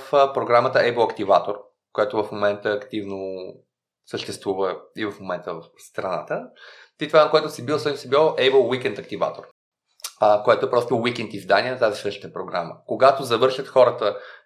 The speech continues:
Able Activator, те също влизат като част от Able. А, оттам нататък в Able през години, точно от създаването му, те, той се случва доста неформално. Нали? Всъщност първата група, която отиват в Щатите на тази програма, после като се връщат,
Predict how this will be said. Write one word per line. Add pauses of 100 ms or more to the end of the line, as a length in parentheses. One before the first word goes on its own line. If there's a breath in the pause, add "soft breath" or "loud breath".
Able
Activator,
те
също
влизат
като
част
от
Able. (500)
А,
оттам
нататък
в
Able
през
години,
точно
от
създаването
му,
те, (340)
той
се
случва
доста
неформално.
Нали?
Всъщност
първата
група,
която
отиват
в
Щатите
на
тази
програма,
после
като
се
връщат,